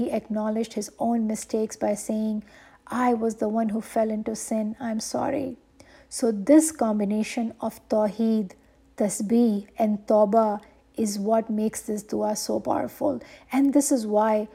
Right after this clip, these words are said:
often the recommended duas for relief of distress start with variants of La ilaha illallah. A person who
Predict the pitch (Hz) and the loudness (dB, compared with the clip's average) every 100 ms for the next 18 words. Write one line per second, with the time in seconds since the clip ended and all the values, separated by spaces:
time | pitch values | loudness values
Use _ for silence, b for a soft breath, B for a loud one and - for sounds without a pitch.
0 | b b b 220 226 262 254 233 214 202 | b b b -2 0 2 2 2 2 0
1 | 208 - 220 247 262 262 202 208 214 226 | -2 0 2 4 4 4 2 2 2 0
2 | - 220 202 208 226 233 214 - 214 - | -2 -2 0 0 0 0 -4 -6 -8 -4
3 | - 254 277 - B B - - 226 220 | 0 2 0 -4 B B -10 -4 0 0
4 | 233 233 226 196 214 208 220 226 220 208 | 0 -2 -4 0 0 2 2 0 0 -4
5 | 220 208 214 208 208 208 214 214 214 226 | -4 -2 0 0 -2 -2 -4 -4 -4 -4
6 | 233 233 233 _ _ _ _ b b b | -4 -6 -10 _ _ _ _ b b b
7 | b 233 - 220 220 254 240 | b -2 2 2 2 2 2